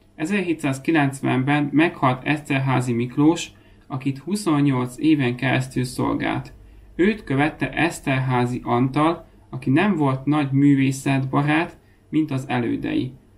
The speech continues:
Az udvari együttest is feloszlatta, és Haydn is bizonyos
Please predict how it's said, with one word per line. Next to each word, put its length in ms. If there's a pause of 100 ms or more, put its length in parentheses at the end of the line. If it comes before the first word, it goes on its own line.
(140)
Az 160
udvari 460
együttest 760
is 200
feloszlatta, 1160 (260)
és 240
Haydn 500
is 280
bizonyos 560